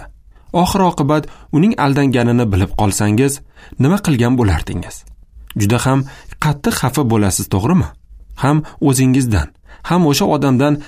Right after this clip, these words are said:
jahlingiz chiqadi. Agar menda shunday holat bo'lsa,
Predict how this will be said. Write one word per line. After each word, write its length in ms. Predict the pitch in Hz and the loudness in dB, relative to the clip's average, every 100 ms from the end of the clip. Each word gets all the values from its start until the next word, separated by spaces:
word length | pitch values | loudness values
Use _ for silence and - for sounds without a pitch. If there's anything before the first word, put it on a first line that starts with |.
| - | -4
jahlingiz 540 | 139 151 156 143 175 | 0 0 2 2 0
chiqadi. 360 | - - - 113 - - _ - - | -2 -6 -8 -10 -16 -20 _ -20 -6
Agar 360 | 107 98 117 117 - - - | -2 2 0 0 -6 -14 -2
menda 320 | 120 123 123 | 2 4 2
shunday 320 | - 117 127 | 2 2 0
holat 340 | 123 117 123 | 0 0 2
bo'lsa, 360 | 110 120 113 131 | 2 0 0 0